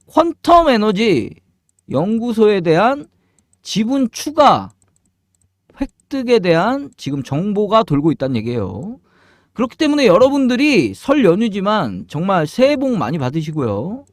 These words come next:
신성 델타테크 이번 달 안에 삼십만 원 갈 수 있도록 제가 기원하겠습니다. 그리고 여러분들, 저도 새해 복 많이 받으라고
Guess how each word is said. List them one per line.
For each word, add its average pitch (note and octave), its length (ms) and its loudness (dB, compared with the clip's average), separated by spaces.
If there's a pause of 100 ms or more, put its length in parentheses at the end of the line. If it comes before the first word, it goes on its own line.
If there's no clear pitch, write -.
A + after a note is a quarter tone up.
(1700)
신성 D#4+ 480 0
델타테크 B3 880 2 (280)
이번 C4+ 400 0
달 C4+ 180 4
안에 F#3+ 240 0
삼십만 C4+ 500 -2
원 A#3+ 80 -2
갈 D3+ 140 -4
수 - 100 -8
있도록 E3 300 -6
제가 C3+ 180 -4
기원하겠습니다. C3+ 1120 -8 (400)
그리고 A3+ 580 4
여러분들, G3 760 0 (520)
저도 A3 640 2
새해 B3+ 220 0
복 C4 120 -2
많이 D#3 220 -2
받으라고 B2+ 720 -2